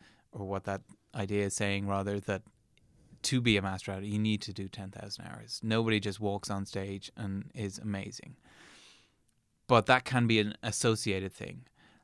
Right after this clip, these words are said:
Like, I was pretty good at improv when I started it, not as good as I may be now. Um, you know, through practice again, like, I've, you know, I've improved.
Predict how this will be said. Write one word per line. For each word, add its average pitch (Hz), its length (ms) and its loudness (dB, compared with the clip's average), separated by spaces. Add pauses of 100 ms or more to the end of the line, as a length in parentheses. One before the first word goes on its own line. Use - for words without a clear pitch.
Like, 98 320 4 (460)
I 127 180 8
was 120 380 2 (580)
pretty 113 240 4
good 104 180 4
at 104 80 4
improv 104 540 2 (540)
when 107 220 0
I 101 100 0
started 104 360 2
it, 110 200 2
not 107 300 2
as 101 120 -4
good 107 380 -4 (160)
as 104 120 -2
I 101 120 0
may 101 180 2
be 101 140 2
now. 101 420 0 (600)
Um, 101 760 2 (960)
you 113 100 2
know, 101 240 0 (460)
through 101 320 -6
practice 101 460 -2
again, 104 340 -4
like, 98 200 -6
I've, 101 160 -8
you 107 220 -2
know, 98 160 -2
I've 104 140 -4
improved. 101 540 0